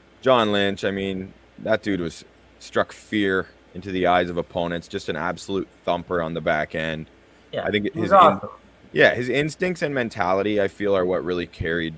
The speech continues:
Speaker 1: John Lynch to be the great player he was. You know what I mean? Like, he wasn't the fastest guy on the field necessarily, uh, but certainly fast enough. So, um, Clark Drew joins us on Facebook.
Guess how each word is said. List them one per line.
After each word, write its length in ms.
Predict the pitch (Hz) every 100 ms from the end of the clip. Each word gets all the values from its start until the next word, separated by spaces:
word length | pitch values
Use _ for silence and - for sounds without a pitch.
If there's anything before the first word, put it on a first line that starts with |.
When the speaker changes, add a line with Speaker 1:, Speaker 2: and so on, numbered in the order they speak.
| -
Speaker 1:
John 300 | 90 82 82
Lynch 280 | 80 82 -
to 120 | 85
be 180 | 78 82
the 80 | 80
great 360 | 73 78 78
player 260 | - 73 73
he 140 | 78
was. 340 | 76 76 71 76
You 60 |
know 60 | 80
what 100 | 80
I 60 | 80
mean? 260 | 80 85
Like, 140 | 80 82
he 60 |
wasn't 280 | 82 82 82
the 40 | 71
fastest 520 | - 69 80 78 -
guy 120 | 76
on 60 | 78
the 60 |
field 280 | 76 85 78
necessarily, 760 | 76 80 78 - 80 78 78 78 - - - - -
uh, 140 | - 80
but 140 | 80
certainly 360 | - 107 76 80
fast 420 | - 87 78 -
enough. 520 | 78 85 76 - - -
So, 420 | - 78 76 73 - _ - - - -
um, 460 | 78 76 78 76 - - _ _ -
Clark 320 | 120 101 -
Drew 340 | 101 101 101
joins 300 | 92 98 101
us 140 | 95 101
on 140 | 92
Facebook. 560 | - 92 90 98 92